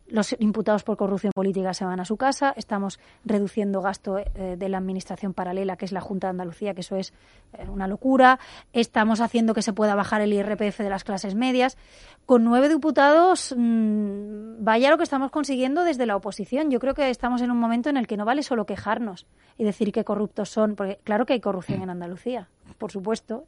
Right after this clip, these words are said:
y en, y en Madrid, y en Cataluña, pero lo que podemos hacer es, desde la oposición, obligarles a los grandes partidos a incorporar cambios que, si no fuera por nosotros, no lo habrían hecho. Y, por último, comparar la situación de Cataluña con la de Andalucía o Madrid me parece,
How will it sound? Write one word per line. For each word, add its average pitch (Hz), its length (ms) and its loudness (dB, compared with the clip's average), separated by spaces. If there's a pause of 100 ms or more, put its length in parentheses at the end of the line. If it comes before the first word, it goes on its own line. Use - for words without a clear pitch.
y 214 100 -4
en, 185 160 -6
y 196 120 -2
en 180 60 0
Madrid, 220 420 2 (340)
y 226 80 4
en 202 80 2
Cataluña, 240 640 2 (340)
pero 226 180 8
lo 214 120 6
que 208 100 2
podemos 214 300 4
hacer 269 240 4
es, 233 120 2
desde 202 240 2
la 190 100 2
oposición, 226 680 -2 (500)
obligarles 226 760 4
a 208 80 -2
los 196 140 0
grandes 220 320 -2
partidos 269 440 -2
a 277 40 0
incorporar 208 560 -2
cambios 285 300 0
que, 214 120 -4
si 202 100 -6
no 190 80 -4
fuera 226 180 0
por 226 120 -2
nosotros, 220 300 -2
no 262 80 0
lo 208 100 0
habrían 185 260 -4
hecho. 202 220 -8 (280)
Y, 240 100 2
por 226 140 2
último, 226 360 0 (280)
comparar 208 360 4
la 240 80 4
situación 233 380 0
de 226 80 0
Cataluña 220 520 0 (360)
con 214 180 4
la 202 100 4
de 202 80 2
Andalucía 196 500 2
o 226 40 4
Madrid 226 380 2
me 247 180 0
parece, 226 520 0